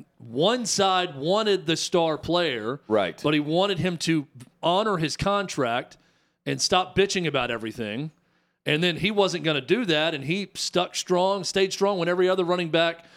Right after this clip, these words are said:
Speaker 1: just went back in and played for their team and understood they weren't gonna get what they wanted. Now he's just gonna play in week five. I,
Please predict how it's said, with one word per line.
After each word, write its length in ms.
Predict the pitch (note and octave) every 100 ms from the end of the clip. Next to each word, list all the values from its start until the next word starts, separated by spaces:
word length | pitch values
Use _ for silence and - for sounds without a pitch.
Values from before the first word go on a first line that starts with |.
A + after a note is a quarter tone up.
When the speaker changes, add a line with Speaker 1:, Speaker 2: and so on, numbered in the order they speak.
| - -
Speaker 1:
just 260 | - D3+ -
went 240 | - E3+ D#3+
back 260 | E3 E3
in 100 | E3+ E3+
and 120 | D3+
played 260 | D#3 D#3+
for 80 | D#3
their 140 | D#3 D3
team 320 | E3 E3 D#3+
and 60 |
understood 380 | D3 D3 - E3
they 80 | D3
weren't 160 | C#3+ D3+
gonna 120 | D3
get 140 | C3+
what 140 | D3+ C3+
they 100 | C3
wanted. 500 | B2 C#3+ F3+ F#3 F3 _ _ _ _ -
Now 180 | C#3
he's 80 | E3+
just 120 | C#3
gonna 120 | E3 C3
play 440 | - C#3+ A#3+ C#4+ _ _ _ _ - C#3+ -
in 240 | D#3+ D#3
week 220 | E3 F#3
five. 360 | - F3 G3+ F#3+
I, 140 | E3